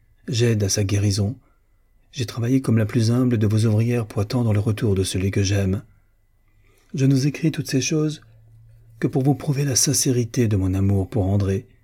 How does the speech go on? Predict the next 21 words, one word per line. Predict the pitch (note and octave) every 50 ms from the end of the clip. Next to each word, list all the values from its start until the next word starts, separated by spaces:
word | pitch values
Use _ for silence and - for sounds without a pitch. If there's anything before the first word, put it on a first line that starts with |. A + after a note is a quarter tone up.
| _ _ _ -
et | A#2+
par | - G#2+ -
cela | - B2 G#2+ G2+ G2+
même, | G2 G2 G2+ A2+ B2 B2+ - _ _ _ -
gagner | E3 B2 A#2 G#2+ G#2+ G2+ G2 F#2
mon | F#2 F#2
pardon. | F2+ G2 G2 F#2+ G2 G2 G2 F#2 F#2+ - _ _ _ _ _ _ _ _ _ _ _ _ _ _ _ _ _ -
Vous | A2 G#2+
le | G#2+ G#2+
savez, | - - A2+ G#2+ A2 G#2+
père, | G#2+ - A2 G#2+ G#2+ A2 A#2+ - - _ _ _ _ _ _ _ _ _ _ - -
j'ai | D3 A#2+ A#2+
le | A#2+ A#2
cœur | - - B2 A2+ A2 G#2
trop | - - A#2+
bien | A#2+ A#2 A2
placé, | A2 - B2 G#2+ - - - A2 G#2+ - _ _ _ _
je | - - G#2+
suis | G2 - G#2
votre | G2+ G#2 - - A2
fille, | G#2 - - B2 G#2+ G2+